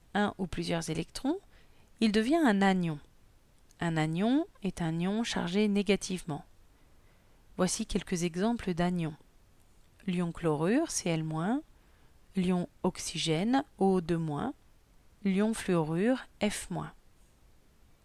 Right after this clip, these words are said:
Prenons l'exemple de l'ion chlorure. L'atome de chlore, Cl, a pour numéro atomique Z égale dix-sept.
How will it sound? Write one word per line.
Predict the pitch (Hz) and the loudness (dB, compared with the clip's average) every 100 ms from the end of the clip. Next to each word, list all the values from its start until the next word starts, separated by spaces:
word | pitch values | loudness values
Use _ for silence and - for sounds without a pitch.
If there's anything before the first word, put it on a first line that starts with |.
| - _ - - _ - - _ - - - _ _ _ _ _ _ _ _ _ - - _ - - | -20 _ -20 -20 _ -20 -20 _ -20 -20 -20 _ _ _ _ _ _ _ _ _ -20 -20 _ -20 -16
Prenons | - 294 381 | 0 2 6
l'exemple | 339 202 214 285 - | 6 4 4 2 0
de | 185 208 226 - | 0 0 0 -4
l'ion | 185 170 226 262 | -6 -2 -2 -2
chlorure. | - 170 151 - 156 - - - - - _ - - - - - - - - - | -4 -6 -6 -8 -10 -18 -20 -20 -20 -20 _ -20 -20 -20 -20 -20 -20 -20 -10 -4
L'atome | 196 339 359 | 2 2 4
de | 214 | 2
chlore, | - 160 147 180 - | 2 -2 0 -2 -4
Cl, | - 160 156 214 285 269 - - - | -4 0 2 2 0 -2 -8 -10 -6
a | |
pour | 185 220 | -2 0
numéro | 220 214 226 240 | 2 2 2 2
atomique | 240 214 220 302 - | 0 0 2 0 -2
Z | 196 - 240 277 | -16 0 2 4
égale | 240 220 214 | 2 0 -2
dix-sept. | 180 180 - - - - | -4 -6 -6 -6 -8 -16